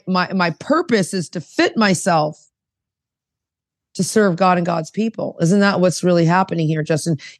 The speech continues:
Even my sick dad, even my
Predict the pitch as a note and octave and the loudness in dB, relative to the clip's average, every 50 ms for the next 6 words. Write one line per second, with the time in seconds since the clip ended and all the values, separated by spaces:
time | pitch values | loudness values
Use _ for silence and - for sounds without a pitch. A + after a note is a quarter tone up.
0 | - - A#3 B3 C4+ A#3+ A3+ B3 G#3+ F#3+ F3 E3 D#3+ - _ _ _ _ _ - | 2 6 6 8 8 8 6 6 4 4 2 0 -2 -6 _ _ _ _ _ -2
1 | F#3+ F#3+ F3+ - - - G#3 G3 - _ - F#3+ G3 G#3 G#3+ A3+ G#3+ F#3 E3 - | 0 0 0 0 -2 -2 -2 -2 -2 _ -4 -2 -2 -2 -2 -2 -2 -2 -4 -6
2 | G3 - _ _ _ _ _ _ _ _ _ _ _ _ _ _ _ _ _ _ | -8 -10 _ _ _ _ _ _ _ _ _ _ _ _ _ _ _ _ _ _
3 | _ - A#3+ C4+ C#4+ C#4 C4+ C4+ A#3+ A3+ G#3+ G3+ G3 F#3 E3 | _ 2 4 6 6 6 6 6 6 6 6 4 4 2 2